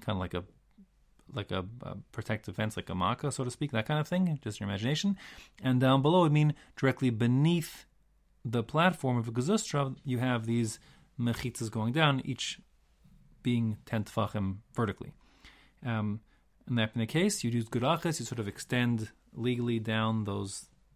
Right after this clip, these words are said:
I'll call them the three walls protruding from the wall, they're actually mechitzas, and they will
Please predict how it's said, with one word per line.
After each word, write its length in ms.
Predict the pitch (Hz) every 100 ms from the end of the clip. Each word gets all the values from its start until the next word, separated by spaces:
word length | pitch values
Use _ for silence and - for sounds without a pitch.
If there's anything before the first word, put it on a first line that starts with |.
| _ _ _
I'll 120 | 107
call 100 | 110
them 80 | 101
the 60 | 95
three 420 | - 107 101 101 - _ _ _ _ _ _ _
walls 320 | 110 107 107
protruding 360 | - - 107 101
from 120 | 101
the 140 | 98 - - _
wall, 220 | 120 117
they're 120 | 113 101
actually 300 | 101 - 104
mechitzas, 440 | 147 190 185 180 - - -
and 180 | 131 127
they 100 | 123
will 240 | 117 113